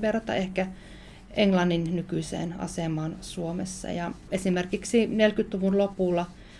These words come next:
noin yhdeksänkymmentäviisi prosenttia ylioppilaskokelaista kirjoitti saksan kielen ensimmäisenä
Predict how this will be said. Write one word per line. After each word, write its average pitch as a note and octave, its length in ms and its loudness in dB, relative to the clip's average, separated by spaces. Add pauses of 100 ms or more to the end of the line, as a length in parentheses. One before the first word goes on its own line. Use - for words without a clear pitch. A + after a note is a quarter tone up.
(140)
noin G3 120 0
yhdeksänkymmentäviisi F#3+ 720 2
prosenttia F3 640 -4
ylioppilaskokelaista E3+ 1200 0 (440)
kirjoitti G3 420 4
saksan F#3+ 560 0
kielen F#3 320 0
ensimmäisenä E3+ 880 -2